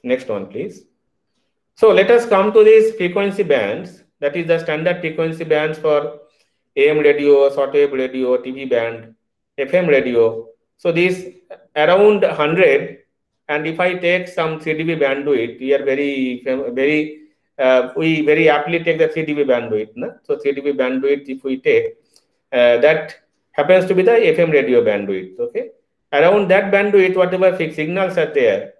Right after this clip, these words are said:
if signals are very strong signal, that will penetrate in our body maximum, and that will get absorbed in our b-, b-, body maximum and create maximum,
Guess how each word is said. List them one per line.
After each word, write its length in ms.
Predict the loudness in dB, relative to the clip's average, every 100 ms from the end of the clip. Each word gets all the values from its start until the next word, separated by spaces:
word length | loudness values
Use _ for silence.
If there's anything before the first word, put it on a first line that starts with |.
| _ _ _ -10
if 180 | -10 -6
signals 480 | -6 -2 -2 0
are 120 | 2 4
very 280 | 2 0
strong 320 | -2 0 0 -2
signal, 400 | -6 -4 -2 -2
that 140 | -2
will 160 | -4 -4
penetrate 440 | -2 -2 -6 -4
in 80 | 0
our 240 | 0 2
body 260 | 0 0 0
maximum, 580 | -4 -6 -8 -6 -6 -8 _ _ _ _ _ -2
and 300 | 0 0 0
that 280 | 0 0 0
will 160 | 0
get 220 | 0 0 0
absorbed 500 | 0 0 0 0 0
in 120 | 0
our 240 | 2 2
b-, 60 | 2
b-, 400 | 0 2 2 2
body 220 | 2 0 -4
maximum 560 | -6 -8 -10 -8 -10 _ _ _ _
and 200 | -8 -6
create 280 | 0 0 0
maximum, 540 | -6 -6 -8 -6 -6